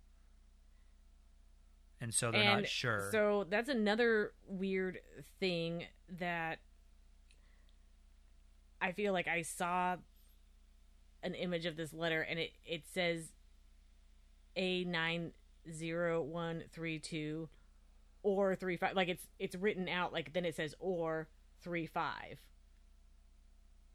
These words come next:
Speaker 1: That would be weird, too.
Speaker 2: That would also be weird.
Speaker 1: I was under the assumption that it was
Speaker 2: No, like, not, like, not, like, the person looking at it says it's either a three two or three five. No,
Speaker 1: Right.
Speaker 2: it's
Speaker 1: That is
Speaker 2: actually,
Speaker 1: actually
Speaker 2: it was
Speaker 1: spelled out
Speaker 2: actually
Speaker 1: O R and then a three and a
Speaker 2: Yeah.
Speaker 1: five after that.
Speaker 2: It says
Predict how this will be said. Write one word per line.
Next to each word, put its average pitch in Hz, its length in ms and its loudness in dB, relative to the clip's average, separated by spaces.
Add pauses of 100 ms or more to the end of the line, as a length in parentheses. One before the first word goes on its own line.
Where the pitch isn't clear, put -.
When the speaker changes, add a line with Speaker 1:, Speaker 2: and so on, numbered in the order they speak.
(120)
Speaker 1:
That 139 260 6
would 156 140 6
be 123 100 2
weird, 113 400 0
too. 117 320 -4 (200)
Speaker 2:
That 180 200 2
would 196 160 -2
also 180 580 0 (120)
be 170 180 -6
weird. 156 480 -6
Speaker 1:
I 156 160 8
was 165 200 6
under 143 180 4
the 127 120 2
assumption 123 520 0
that 117 180 6
it 113 140 2
was 110 760 -2 (240)
Speaker 2:
No, 208 200 4
like, 196 260 2
not, 190 180 2
like, 185 200 2
not, 190 280 4
like, 185 160 2
the 190 60 -2
person 180 480 -2 (120)
looking 190 400 2
at 156 200 2
it 156 200 -2
says 156 340 0
it's 156 200 -6
either 170 300 0
a 160 60 0
three 165 240 -4
two 156 380 -2
or 160 220 0
three 160 240 -6
five. 151 260 2
No, 135 120 6
Speaker 1:
Right. 123 340 6
Speaker 2:
it's 120 100 -2
Speaker 1:
That 127 160 8
is 123 40 2
Speaker 2:
actually, 156 180 4
Speaker 1:
actually 127 220 6
Speaker 2:
it 196 60 8
was 202 80 4
Speaker 1:
spelled 127 140 6
out - 80 8
Speaker 2:
actually 135 220 4
Speaker 1:
O 147 120 4
R 113 380 6
and 117 160 -2
then 113 80 0
a 107 80 0
three 120 220 0
and 104 100 2
a - 40 4
Speaker 2:
Yeah. 208 100 8
Speaker 1:
five 107 160 6
after 110 240 0
that. 104 180 0
Speaker 2:
It 160 120 -4
says 170 260 2